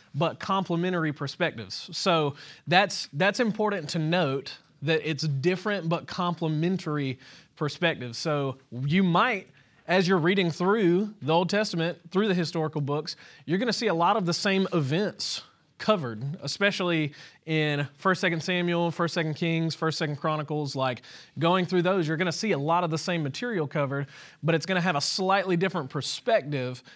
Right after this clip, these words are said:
but that perspective isn't contradictory to the first perspective. That different perspective is complementary, so it's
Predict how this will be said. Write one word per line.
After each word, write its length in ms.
but 140
that 160
perspective 500
isn't 240
contradictory 1300
to 540
the 100
first 380
perspective. 640
That 260
different 320
perspective 640
is 340
complementary, 920
so 200
it's 200